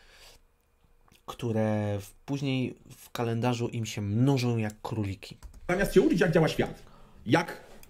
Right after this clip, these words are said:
Speaker 2: oprzeć to na relacjach międzyludzkich, jak to wszystko ze sobą współpracuje, co napędza jakie działania, jak spojrzeć na to z innej strony. Ty masz się nauczyć, że trzeciego września tysiąc siedemset dziewięćdziesiątego pierwszego roku uchwalenie konstytucji wyznaczyło początek monarchii konstytucyjnej we Francji. Konstytucja
Speaker 1: Że też naprawdę chciało mu się takie rzeczy znajdo-,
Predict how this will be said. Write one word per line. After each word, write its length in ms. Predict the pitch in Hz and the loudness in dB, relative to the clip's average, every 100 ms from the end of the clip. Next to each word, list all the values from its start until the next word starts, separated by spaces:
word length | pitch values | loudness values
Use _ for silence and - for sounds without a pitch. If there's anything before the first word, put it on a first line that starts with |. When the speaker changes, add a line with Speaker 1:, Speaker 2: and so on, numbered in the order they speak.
| - - | -12 6
Speaker 2:
oprzeć 300 | 175 175 113 | 6 8 4
to 80 | 104 | 4
na 80 | 113 | 6
relacjach 280 | 151 156 | 6 6
międzyludzkich, 760 | 147 143 131 - - - - - | 6 8 6 4 -4 -8 -6 2
jak 140 | 151 180 | 4 4
to 80 | |
wszystko 180 | 185 - | 2 8
ze 40 | 165 | 10
sobą 120 | 180 | 10
współpracuje, 460 | 165 170 170 - - | 10 10 8 4 4
co 100 | 185 | 4
napędza 280 | 185 190 | 8 8
jakie 160 | 175 170 | 8 8
działania, 280 | 160 151 92 | 8 6 4
jak 120 | 156 | 2
spojrzeć 280 | 160 190 185 | 6 6 6
na 80 | 180 | 4
to 80 | |
z 40 | 160 | 4
innej 140 | 175 | 4
strony. 320 | 165 90 135 135 - - | 2 -2 -6 -10 -10 -2
Ty 80 | 180 | 2
masz 120 | 175 | 4
się 60 | |
nauczyć, 260 | 156 175 185 | 6 6 6
że 80 | 214 | 4
trzeciego 240 | - 190 | 6 6
września 260 | 165 180 175 | 8 6 4
tysiąc 180 | - 143 | 2 4
siedemset 260 | 165 160 | 6 6
dziewięćdziesiątego 360 | 135 147 156 160 | 4 2 4 4
pierwszego 240 | 156 123 | 4 4
roku 280 | 104 185 185 - - - - - | 4 4 0 -8 -20 -20 -20 -4
uchwalenie 320 | - 143 185 | 0 4 6
konstytucji 440 | 170 156 127 - 165 | 6 6 4 4 4
wyznaczyło 340 | 135 127 170 | 4 6 6
początek 380 | 131 123 196 190 | 6 4 4 4
monarchii 320 | 117 135 175 | 4 4 4
konstytucyjnej 520 | 143 135 123 117 156 | 4 4 4 4 6
we 80 | 165 | 6
Francji. 360 | 185 220 165 - - - - | 4 2 0 -4 -14 -20 2
Konstytucja 400 | 160 165 196 - - _ _ _ _ _ _ _ _ _ _ _ _ _ _ _ _ _ _ _ _ - | 4 4 2 0 -6 _ _ _ _ _ _ _ _ _ _ _ _ _ _ _ _ _ _ _ _ -8
Speaker 1:
Że 200 | 113 120 | -2 0
też 200 | 123 113 | 0 2
naprawdę 460 | 117 117 139 147 | 0 2 2 4
chciało 320 | 151 - 123 127 | 2 2 2 4
mu 120 | 127 | 2
się 140 | - | 0
takie 280 | 113 110 113 | -4 -4 -2
rzeczy 280 | 107 104 107 | -2 -2 -2
znajdo-, 480 | 98 98 95 95 | -2 -2 -2 -4